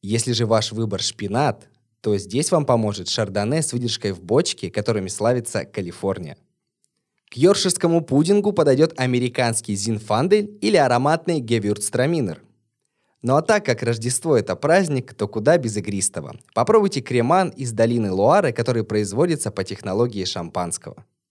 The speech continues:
Ну а мы вместе с нашими друзьями из Элвайн подготовили для вас скидку до тридцати процентов на вино и крепкие напитки. Используйте промокод «Дело вкуса» на сайте Элвайн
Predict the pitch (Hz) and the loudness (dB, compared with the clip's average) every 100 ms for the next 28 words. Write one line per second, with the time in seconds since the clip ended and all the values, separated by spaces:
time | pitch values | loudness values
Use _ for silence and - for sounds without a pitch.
0 | _ _ - 110 135 156 135 120 120 - | _ _ -2 2 4 6 6 4 0 0
1 | 113 123 120 107 104 104 117 110 110 104 | 0 2 0 0 -2 0 0 2 2 2
2 | 95 104 98 98 120 190 196 107 107 110 | -4 -6 -2 0 2 2 2 -2 0 0
3 | 175 190 143 117 113 107 - - 170 - | 2 2 0 0 0 0 -2 -4 -8 -6
4 | - 123 92 135 - 135 139 - 120 113 | -2 -2 0 0 0 -6 -4 -4 -4 -4
5 | 101 95 92 190 208 170 - 113 110 131 | -4 -4 0 0 0 -2 -2 -2 0 0
6 | 170 120 - 113 117 - 107 101 98 98 | -2 -6 -8 -4 -4 -6 -8 -6 -8 -10
7 | 92 - - - _ _ _ _ - 127 | -12 -12 -18 -18 _ _ _ _ -8 -6
8 | 185 180 143 127 117 143 131 120 135 101 | -4 -4 -6 -6 -2 0 0 -2 -2 -2
9 | 101 107 101 - 151 - 104 107 110 98 | -2 -4 -6 -8 -10 -6 -6 -4 -4 -6
10 | - 95 104 165 202 | -6 -6 -2 0 0